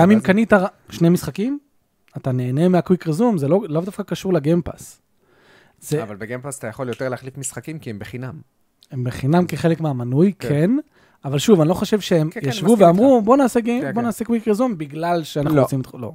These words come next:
Speaker 2: אני גם מסכים איתך.
Speaker 1: זה פשוט
Speaker 2: זה
Speaker 1: עבד להם, עבד להם טוב
Speaker 2: יד,
Speaker 1: בסוף.
Speaker 2: זה הלך יד ביד
Speaker 1: כן,
Speaker 2: בסופו של
Speaker 1: עבד
Speaker 2: דבר.
Speaker 1: להם טוב.
Speaker 2: טוב. היטמן עשרים ואחת M, האם ניסיתם את המשחק החדש, The Chant?
Speaker 1: לא, אה,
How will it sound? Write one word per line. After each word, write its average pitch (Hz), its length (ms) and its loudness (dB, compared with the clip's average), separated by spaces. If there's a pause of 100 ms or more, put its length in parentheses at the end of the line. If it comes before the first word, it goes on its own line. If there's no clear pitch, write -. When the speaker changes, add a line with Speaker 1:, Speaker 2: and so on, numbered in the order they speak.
Speaker 2:
אני 131 180 -6
גם 107 160 -8
מסכים 92 240 -12
איתך. 92 120 -10
Speaker 1:
זה 160 80 2
פשוט 196 180 2
Speaker 2:
זה 214 60 10
Speaker 1:
עבד 208 180 12
להם, 202 320 6 (460)
עבד 165 200 4
להם 165 140 6
טוב 139 240 4
Speaker 2:
יד, 135 120 8
Speaker 1:
בסוף. 135 140 0
Speaker 2:
זה 135 140 2
הלך - 180 2
יד 147 180 0
ביד 139 300 -2
Speaker 1:
כן, 165 140 6
Speaker 2:
בסופו 113 240 0
של 117 60 -6
Speaker 1:
עבד 127 100 -2
Speaker 2:
דבר. 139 100 0
Speaker 1:
להם 135 240 0
טוב. 113 180 -10 (2000)
Speaker 2:
טוב. 160 340 6 (1800)
היטמן 254 300 2
עשרים 233 220 4
ואחת 208 300 6
M, 143 200 2
האם 185 180 0
ניסיתם 208 360 -2
את 175 60 -2
המשחק 165 360 -4
החדש, 165 480 -2
The 120 420 -6
Chant? 131 420 -6 (400)
Speaker 1:
לא, 190 260 0 (280)
אה, 185 60 -4